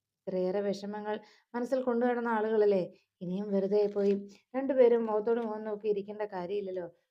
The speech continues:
കുറച്ചു നേരം ഇവിടെ ചെലവഴിച്ചിട്ട് പോയിക്കൂടെ?" എന്ന് ജയഭാരതി ചോദിക്കുമ്പോ അത് കേട്ട പരമേശ്വരൻ നായരും പരമേശ്വരനും ഉടനെ അത് തന്നെ സമ്മതിക്കുകയാണ്. ഏ, ദേവനാരായണൻ തിരുമേനിയോട് പറഞ്ഞു, "അതേ തിരുമേനി, അമ്മ പറഞ്ഞത് സത്യാ.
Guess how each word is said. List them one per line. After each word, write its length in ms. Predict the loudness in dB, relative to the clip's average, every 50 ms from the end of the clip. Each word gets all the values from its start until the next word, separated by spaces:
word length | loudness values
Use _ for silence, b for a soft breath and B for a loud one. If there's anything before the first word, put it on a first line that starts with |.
| _ _ -6
കുറച്ചു 220 | -4 -4 -4 -4 -4
നേരം 280 | -2 -2 0 -2 -2 -4 -6 -4 0
ഇവിടെ 300 | 2 2 4 4 2 0 0 -4 B B B _
ചെലവഴിച്ചിട്ട് 540 | -2 0 2 4 4 2 2 0 -2 -2
പോയിക്കൂടെ?" 440 | 2 0 0 2 2 2 4 4 2 2 0 -4
എന്ന് 240 | -6 -6 -4 -4 -6 -6 b b b b _ 4
ജയഭാരതി 420 | 4 6 6 6 4 4 4 2
ചോദിക്കുമ്പോ 500 | 2 2 0 0 0 -4 -6 -6 -4 -4 -4 -6 -6
അത് 120 | -8 -6 -4
കേട്ട 180 | -4 -4 -6 -6
പരമേശ്വരൻ 580 | -8 -6 -8 -6 -6 -8 -8 -8 -10 -8 -8
നായരും 320 | -6 -6 -4 -4 -6 -6 -8 _ _ _ _ _ _ _ _ _ _ _ _ _ _ _ _ _ _ _ -6
പരമേശ്വരനും 640 | -4 -4 -4 -4 -6 -6 -6 -4 -4 -2 -4 -4 -6 B B B B B B B B -2
ഉടനെ 340 | 0 2 2 2 2 0 -2 -4 B B B B 2
അത് 140 | 4 6 6
തന്നെ 280 | 6 6 4 4 2 0 0
സമ്മതിക്കുകയാണ്. 920 | 0 -2 -2 -2 0 0 0 0 -2 -4 -4 -2 -2 -2 -2 -4 -8 -8 -10 -14 _ _ _ _ _ _ _ -10
ഏ, 80 | -6 -4 -2 -2 -2 -2 -2
ദേവനാരായണൻ 520 | 0 0 2 2 2 0 0 -2 -2 -4 -4
തിരുമേനിയോട് 380 | -4 -4 -4 -4 -4 -6 -6
പറഞ്ഞു, 320 | -6 -6 -6 -6 -6 -8 -8 -10 -12 -12
"അതേ 180 | -8 -4 -4 -2
തിരുമേനി, 420 | -2 -2 -4 -4 -6 -6 -6 -8 -10 -12 -12
അമ്മ 180 | -10 -8 -4 -2 -2
പറഞ്ഞത് 360 | 0 -2 -4 -4 -6 -8 -8
സത്യാ. 380 | -6 -8 -8 -4 0 0 0